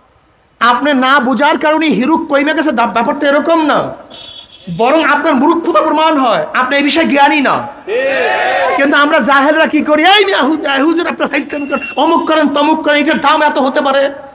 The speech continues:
আপনি তর্ক জড়াইয়া দেবেন। এই তর্ক জড়াইছেন কেন আমার সাথে? জ্ঞানী হওয়ার কারণে না মূর্খ হওয়ার কারণে? ঠিক আজকেও আল্লাহর ব্যাপারে, আল্লাহর অস্তিত্বের ব্যাপারে কিছু জাহেলরা তর্ক শুরু করে,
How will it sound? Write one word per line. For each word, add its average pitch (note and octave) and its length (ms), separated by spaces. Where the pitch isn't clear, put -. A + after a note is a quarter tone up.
আপনি B3+ 200
তর্ক C4+ 300
জড়াইয়া D4 260
দেবেন। C4 360
এই D4 80
তর্ক D4+ 340
জড়াইছেন D#4 400
কেন D#4 100
আমার C4+ 160
সাথে? G#3+ 300
জ্ঞানী B3+ 500
হওয়ার C#4 280
কারণে D#4 560
না A#3+ 120
মূর্খ D4+ 320
হওয়ার D#4+ 260
কারণে? C#4+ 440
ঠিক D4+ 140
আজকেও F4+ 400
আল্লাহর D#4 460
ব্যাপারে, C4 520
আল্লাহর C4+ 360
অস্তিত্বের E4+ 600
ব্যাপারে B3+ 340
কিছু B3 260
জাহেলরা C4+ 800
তর্ক F4+ 320
শুরু D#4+ 240
করে, F#3+ 320